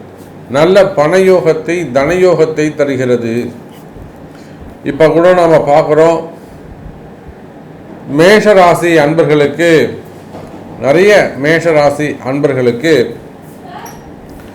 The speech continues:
கடன் சுமைகள், கடன் பிரச்சனைகள், வம்பு வழக்குகள்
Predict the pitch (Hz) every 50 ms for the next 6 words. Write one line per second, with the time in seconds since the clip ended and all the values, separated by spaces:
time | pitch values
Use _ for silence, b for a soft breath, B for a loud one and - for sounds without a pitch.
0 | - - - - 147 160 170 185 190 185 160 156 170 165 160 147 139 160 165 165
1 | 160 165 156 151 165 170 170 165 160 156 156 151 151 156 151 147 143 135 151 156
2 | 160 151 143 143 147 156 156 165 165 156 143 139 147 143 147 143 139 127 131 135
3 | 139